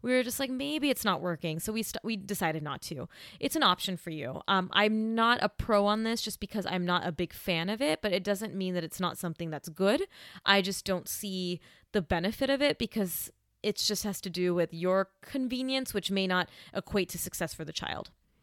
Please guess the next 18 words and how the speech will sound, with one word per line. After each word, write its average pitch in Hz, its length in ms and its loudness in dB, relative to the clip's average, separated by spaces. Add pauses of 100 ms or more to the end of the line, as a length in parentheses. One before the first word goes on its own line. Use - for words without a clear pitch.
(680)
The 208 140 4
other 226 160 8
thing 220 160 2
I 202 60 4
wanna 180 160 2
go 165 180 0
over 165 200 -2
is - 180 -4
twins. - 460 -4
So 185 280 4 (380)
very 233 400 4
big 220 180 2
question 175 320 -2
I 160 80 0
get 147 400 -4
is 160 140 -2
that, 170 240 2
"Okay, 180 320 -4